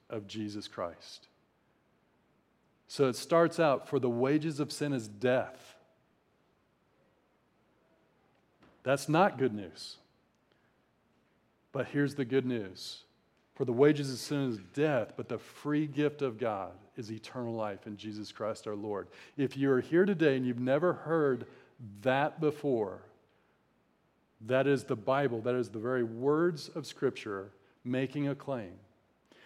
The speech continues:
You see, I, I run across, I don't know about you, do you work with people? Do you go to school with people? Say yes. All right, you're not staying at home. Even if you're a stay-at-home mom, you're around people, you have friends, your work is maybe your kids or whatever the case may be.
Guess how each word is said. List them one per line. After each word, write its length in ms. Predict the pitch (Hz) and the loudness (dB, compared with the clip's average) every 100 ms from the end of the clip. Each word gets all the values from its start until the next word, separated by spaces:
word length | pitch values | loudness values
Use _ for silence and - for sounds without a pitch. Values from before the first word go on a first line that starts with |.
| - | -10
You 100 | 143 | -4
see, 320 | 143 - 156 151 | -2 6 6 6
I, 240 | 143 156 | 4 2
I 140 | 165 | 4
run 220 | 160 185 196 | 4 6 6
across, 380 | - 180 156 | 6 6 6
I 40 | 175 | 6
don't 100 | 180 | 4
know 60 | |
about 200 | 170 160 | 6 4
you, 260 | 143 160 190 | 6 4 4
do 300 | 147 135 139 | 0 -6 0
you 120 | 147 | 2
work 240 | 143 180 190 | 4 4 4
with 140 | 185 | 2
people? 440 | 190 190 220 151 131 | 2 2 0 -2 -6
Do 80 | 131 | -2
you 60 | 131 | 2
go 100 | 160 | 2
to 60 | |
school 220 | 151 175 | 2 2
with 120 | 175 175 | 0 0
people? 400 | 196 226 220 - _ | -2 -2 -6 -8 _
Say 180 | - 120 | -6 0
yes. 480 | 127 156 - - - _ _ _ _ _ | 4 4 4 -4 -20 _ _ _ _ _
All 60 | 123 | -2
right, 120 | 123 | 0
you're 100 | 135 | 2
not 180 | 143 160 | 2 4
staying 280 | - 170 190 | 4 4 4
at 100 | 151 | 4
home. 180 | 165 | 2
Even 220 | 165 190 214 | 2 4 4
if 140 | 208 | 6
you're 140 | 196 | 8
a 40 | 165 | 6
stay-at-home 440 | - 185 170 180 | 6 6 6 4
mom, 340 | 165 175 196 190 - - | 6 6 6 2 -8 -12
you're 240 | 139 151 151 | 6 10 10
around 300 | 160 185 190 | 10 6 6
people, 460 | 185 165 185 180 - | 2 4 2 0 0
you 100 | 151 | 4
have 120 | 165 | 4
friends, 480 | - 165 165 165 - 170 | 2 0 0 -4 -12 -12
your 260 | 127 131 | -2 2
work 260 | 147 160 160 | 4 4 2
is 220 | 160 131 | -2 -4
maybe 280 | 160 147 165 | -4 -2 4
your 140 | 170 | 2
kids 440 | 156 165 170 175 165 | 4 4 4 4 2
or 60 | |
whatever 260 | 156 170 180 | 4 4 6
the 80 | 185 | 2
case 320 | 170 170 170 | 2 2 2
may 120 | 170 | 0
be. 420 | 143 160 151 101 | 2 2 2 0